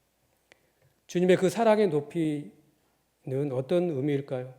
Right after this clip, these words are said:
어, 주님을 얻게 되는 영광과 행복을 의미합니다. 하나님의 사랑으로 인해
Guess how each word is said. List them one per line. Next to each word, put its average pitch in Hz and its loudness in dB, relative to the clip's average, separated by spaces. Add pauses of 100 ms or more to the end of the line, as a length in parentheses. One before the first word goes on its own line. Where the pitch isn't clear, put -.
(840)
어, 135 -18
주님을 202 8
얻게 175 8
되는 165 4
영광과 147 2
행복을 190 2
의미합니다. 131 -4 (580)
하나님의 196 4
사랑으로 220 4
인해 139 -2